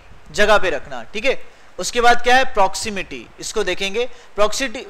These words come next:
proximity के, चलें आगे इसको discuss करते हैं।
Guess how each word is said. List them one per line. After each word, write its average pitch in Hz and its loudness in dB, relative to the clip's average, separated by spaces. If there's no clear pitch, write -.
proximity 262 0
के, 262 0
चलें 226 -2
आगे 202 0
इसको 170 -8
discuss 143 -14
करते 110 -18
हैं। 98 -18